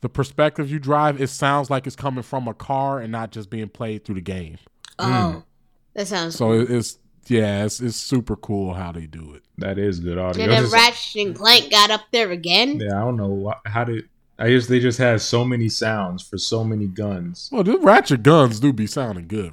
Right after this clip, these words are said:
Speaker 1: randomly.
Speaker 2: <laughs> Yeah.
Speaker 1: That Groovatron is a, is a nice little disco too.
Speaker 3: Yeah.
Speaker 2: I
Speaker 1: Resident
Speaker 2: got
Speaker 1: Evil
Speaker 2: the
Speaker 1: Village, yeah.
Speaker 2: Honestly, it was kinda cool when I got, like,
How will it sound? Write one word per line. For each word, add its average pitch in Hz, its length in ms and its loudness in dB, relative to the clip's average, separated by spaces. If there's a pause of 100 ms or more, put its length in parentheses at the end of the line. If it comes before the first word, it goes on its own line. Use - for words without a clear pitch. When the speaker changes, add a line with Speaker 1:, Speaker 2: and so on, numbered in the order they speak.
Speaker 1:
randomly. - 640 6
Speaker 2:
<laughs> - 60 -20
Yeah. 190 340 -4 (320)
Speaker 1:
That 156 200 6
Groovatron 135 680 4
is 120 220 -2
a, 113 60 -2
is 113 200 -6
a 107 60 -8
nice 104 340 -6
little 95 160 -10
disco 80 460 -12
too. 80 320 -20 (840)
Speaker 3:
Yeah. 90 260 -4
Speaker 2:
I - 100 8
Speaker 1:
Resident 147 60 12
Speaker 2:
got 143 120 12
Speaker 1:
Evil 123 160 8
Speaker 2:
the 120 120 8
Speaker 1:
Village, 113 400 4 (140)
yeah. 104 220 -6 (520)
Speaker 2:
Honestly, 277 420 6
it 294 60 0
was 311 160 -2
kinda 311 260 0
cool 277 360 2
when 254 120 4
I 240 120 4
got, 233 220 0
like, 214 280 -4